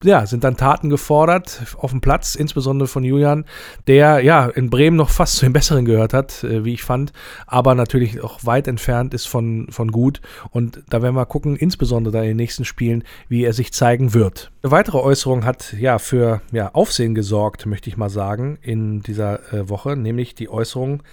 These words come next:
von Dieter Hecking. Und da möchte ich gerne mal draus zitieren, wie er sich unter anderem gegenüber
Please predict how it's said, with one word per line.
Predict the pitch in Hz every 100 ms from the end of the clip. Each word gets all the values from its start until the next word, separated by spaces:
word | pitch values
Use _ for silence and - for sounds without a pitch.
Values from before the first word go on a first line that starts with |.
| - _
von | - 113
Dieter | 131 131
Hecking. | 117 139 117 151 185 - - _
Und | 117
da | 113 113 113
möchte | 131 -
ich | 123
gerne | 123 123
mal | 120
draus | 117 113 120 -
zitieren, | 110 - 135 143 151
wie | 127
er | 120
sich | 123 -
unter | 127 123
anderem | 120 120 117
gegenüber | 117 117 120 120 110